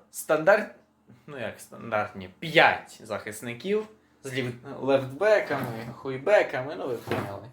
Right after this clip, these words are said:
Але я маю набагато кращу ідею, яка взагалі... зробить з Man United, сука,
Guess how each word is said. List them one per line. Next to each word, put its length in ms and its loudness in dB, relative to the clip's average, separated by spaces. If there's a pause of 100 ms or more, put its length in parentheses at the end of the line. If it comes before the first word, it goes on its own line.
(840)
Але 680 4 (520)
я 160 0
маю 300 2
набагато 960 4 (160)
кращу 640 2
ідею, 480 0
яка 260 -4
взагалі... 880 0 (1300)
зробить 840 6 (140)
з 220 -8
Man 540 -2
United, 460 2 (2000)
сука, 480 -20